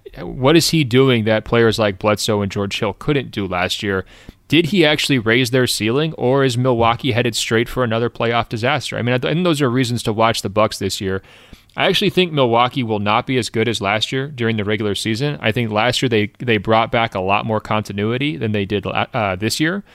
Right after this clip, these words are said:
And, uh, I also think that they were just in a beautiful rhythm, and I think it's gonna be hard for any team to capture that type of rhythm, you know, during this weird schedule. Maybe I'll be proven wrong, uh, but I do think they're coming back to earth a little bit. And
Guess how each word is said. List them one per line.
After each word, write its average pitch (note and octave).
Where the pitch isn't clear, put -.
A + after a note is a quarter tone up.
And, B2
uh, -
I A#2
also C3
think C#3
that B2+
they C3
were B2
just B2+
in C3+
a A2+
beautiful A#2
rhythm, G#2
and A2+
I A#2
think A#2+
it's A2+
gonna A#2+
be G#2+
hard A#2
for -
any E3
team F#2
to -
capture A2+
that G#2+
type A2+
of G2
rhythm, G#2
you A#2
know, G#2
during G#2+
this G#2
weird G2+
schedule. G2
Maybe A2+
I'll C3+
be C#3
proven C#3+
wrong, A2+
uh, G#2+
but A#2
I A#2
do B2
think B2+
they're A#2
coming A2+
back G2+
to -
earth A2
a B2
little C3+
bit. D#3
And A#2+